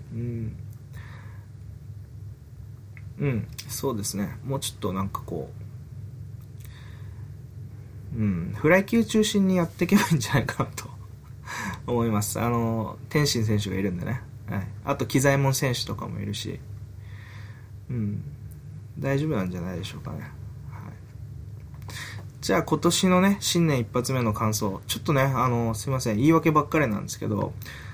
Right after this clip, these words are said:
普段こう、レジュメみたいなの作って話すんですけど、まあ、今回作んないで喋ってみようってことで、まあ、これもちょっと聞き直すんですけど、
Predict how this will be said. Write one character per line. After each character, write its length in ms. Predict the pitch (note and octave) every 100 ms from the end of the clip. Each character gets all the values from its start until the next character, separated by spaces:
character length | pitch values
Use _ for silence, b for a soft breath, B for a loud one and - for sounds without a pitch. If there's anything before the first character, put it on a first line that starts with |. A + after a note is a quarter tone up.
| B -
普 60 | F3
段 200 | D#3+ A#2
こ 120 | A2+
う、 60 | A#2
レ 120 | C#3
ジ 100 | E3+
ュ 20 |
メ 120 | F#3+
み 120 | G#3
た 100 | G#3
い 40 | C3
な 40 |
の 60 | A2
作 180 | - -
っ 20 |
て 140 | -
話 300 | A#2 A2+ A#2
す 60 | A2
ん 80 | G#2
で 60 |
す 120 | -
け 80 | F#2+
ど、 240 | F#2+ - - - - - - - - -
ま 140 | C3+ D#3
あ、 20 |
今 160 | E3+
回 180 | E3 A2+
作 160 | - D#3+
ん 80 | D3+
な 80 |
い 60 | G#2
で 60 | G2+
喋 220 | A2+ A2+
っ 20 |
て 160 | - G2
み 100 | G2+
よ 60 |
う 20 | G2
っ 40 |
て 120 | -
こ 100 | G2
と 120 | F#2+
で、 100 | F2 F2 G2 A#2
ま 160 | D#3
あ、 20 |
こ 100 | F3+
れ 60 | G3
も 80 | G#3+
ち 80 | -
ょ 20 |
っ 20 |
と 60 | -
聞 180 | - -
き 100 | D3+
直 180 | C#3+
す 140 | C#3+ A#2+
ん 100 | F#2+
で 80 | -
す 100 | -
け 100 | -
ど、 300 | G#2+ E2